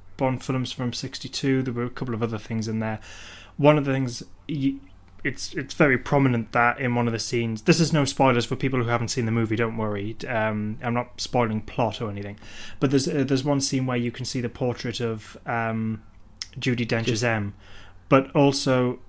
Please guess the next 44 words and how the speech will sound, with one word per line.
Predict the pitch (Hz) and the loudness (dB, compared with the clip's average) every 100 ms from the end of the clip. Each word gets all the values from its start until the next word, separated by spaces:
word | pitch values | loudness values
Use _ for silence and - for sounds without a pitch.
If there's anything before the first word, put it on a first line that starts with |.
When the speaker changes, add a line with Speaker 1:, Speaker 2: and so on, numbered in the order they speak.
| - | -12
Speaker 1:
the, | 127 117 123 123 - - - | -8 -2 -2 -4 -10 -20 -14
oh, | - | -12
I've | - | -10
forgotten | - - 127 | -10 -8 -6
the | 117 | -6
actor's | 113 - 104 | -6 -6 -4
name | 120 120 | 0 0
now, | 113 107 107 | 0 -2 -4
which | 101 110 | -6 -10
is | - - | -10 -6
bugging | 117 113 | -4 -4
me, | 107 | -6
'cause | 101 107 - - - - | -6 -12 -14 -20 -20 -8
anyway. | 139 131 | -2 4
Speaker 2:
I | 139 | 10
know | 147 | 10
the | 131 | 10
scene, | - 156 139 | 10 10 12
yeah, | 131 131 | 10 8
I | 127 | 6
did | 143 | 6
notice | 123 117 107 | 6 4 2
this | 123 113 | -4 -4
one, | 113 104 | -2 0
yeah. | 110 107 101 | 0 -2 0
Speaker 1:
Yeah, | - 135 131 | 2 4 4
the, | 139 | 2
the | 135 143 | 2 2
M | 139 135 | 2 2
from | 135 127 | 2 4
the | 131 | 4
eighties, | 131 127 117 104 - - - | 2 0 -2 -4 -6 -10 -4
um, | 120 113 | 2 4
Speaker 2:
Yeah. | 107 110 107 - - - - - - - - - | 4 4 2 -6 -16 -16 -16 -18 -20 -12 -8 0
Speaker 1:
uh, | 123 117 | 2 4
which | 113 120 | 2 -2
I | |
thought | 127 123 | -2 -2
was | 110 | -2
a, | 120 | -4
was | 123 110 | -4 -4
a | |
nice | 107 107 101 | -2 -4 -6
touch. | - 117 - - | -10 -10 -10 -14